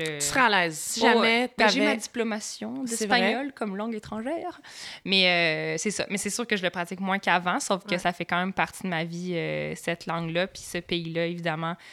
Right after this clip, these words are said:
Speaker 1: j'ai une attache particulière vu, euh, vu cette expérience-là. Puis j'ai aussi rencontré une de mes meilleures amies, Raphaël, avec qui je suis toujours, euh, très, très proche, euh, aujourd'hui,
Speaker 2: On
Speaker 1: neuf
Speaker 2: lui
Speaker 1: ans
Speaker 2: dit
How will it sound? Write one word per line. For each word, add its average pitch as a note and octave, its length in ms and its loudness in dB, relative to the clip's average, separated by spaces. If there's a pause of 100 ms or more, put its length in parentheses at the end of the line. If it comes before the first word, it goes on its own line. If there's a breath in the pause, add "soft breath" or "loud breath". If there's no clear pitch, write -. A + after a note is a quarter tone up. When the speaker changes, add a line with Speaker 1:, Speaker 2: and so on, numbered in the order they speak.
(220 loud breath)
Speaker 1:
j'ai F#3+ 120 -2
une F3 100 0
attache E3 380 -2
particulière E3 600 -2
vu, F3 340 -4
euh, D3 380 -4
vu F3 100 -10
cette - 180 -8
expérience-là. E3 580 0
Puis A3+ 160 0
j'ai F#3+ 260 -4 (280)
aussi - 280 -4
rencontré F#3+ 460 2
une G3 120 -2
de F3 60 -6
mes F3 120 -4
meilleures F3+ 340 0
amies, F3 300 -4
Raphaël, E3+ 480 -4
avec D#3+ 240 -4
qui - 100 -10
je - 60 -4
suis - 180 -8
toujours, E3 500 -6
euh, D3 120 -6 (400 loud breath)
très, F3 140 -6
très - 180 -2
proche, - 540 -2
euh, D3+ 160 -2
aujourd'hui, E3 520 -6
Speaker 2:
On E3+ 60 -6
Speaker 1:
neuf E3+ 80 -2
Speaker 2:
lui F3+ 60 -2
Speaker 1:
ans D#3+ 60 -2
Speaker 2:
dit E3 80 -6